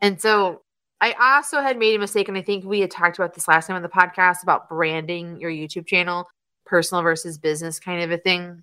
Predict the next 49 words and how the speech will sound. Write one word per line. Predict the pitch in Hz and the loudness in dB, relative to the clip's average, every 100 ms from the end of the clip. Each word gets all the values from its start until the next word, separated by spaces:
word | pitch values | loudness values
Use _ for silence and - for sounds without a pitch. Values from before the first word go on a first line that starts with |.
| _ | _
And | 196 185 | -4 0
I | 190 202 | 2 4
also | 196 185 | 2 0
had | 202 | -4
chosen | 196 170 170 175 | 0 0 0 -2
to | 165 165 | -4 -2
rebrand | 170 165 151 151 | -2 0 -2 -2
the | 147 | -4
channel | 151 254 254 | -2 -2 0
at | 190 170 | -2 -4
that | 147 | -10
time, | - - - 208 _ - | -8 -10 -10 _ _ 6
um, | 196 190 | 8 8
away | 180 170 190 208 | 4 0 2 2
from | 214 208 180 | 2 0 0
myself | 160 170 - 320 233 214 | 0 -2 4 6 6 2
and | 185 | -4
more | 180 170 | -2 -2
focused | 180 156 | -4 -8
on | 180 | -8
the | 160 | -4
business. | 160 151 151 147 - - _ _ _ _ _ - | -6 -6 -10 -10 -16 -20 _ _ _ _ _ 2
And | 196 180 | 2 4
so | 208 | 2
in | 196 | 2
November | 185 165 208 220 226 | 0 2 2 2 0
of | 208 | 0
twenty | - 202 185 | -2 -2 -2
twenty-two, | 180 185 170 165 226 202 | -4 -6 -6 -2 2 2
I | 175 | 2
rebranded | 156 196 220 208 180 175 170 | 0 0 0 0 0 0 0
it | 170 | 0
back | 160 151 - | 2 2 -2
to | |
myself, | 175 160 254 240 - | -8 -6 -4 -4 -4
but | 208 | -4
I | |
still | - - - - 175 175 190 | -2 -4 -4 0 2 4 2
was | 208 | 0
just | 214 208 | 0 -2
massively | 185 151 151 151 165 185 | 0 0 0 -6 -6 -6
struggling | - - 160 160 160 160 | -4 -2 -2 -4 -10 -10
with | 156 | -10
what's | 160 - | -10 -8
going | 165 147 | -8 -8
on | 135 | -14
with | 143 | -12
my | 165 165 | -8 -4
channel. | - 320 190 120 | 0 2 2 -2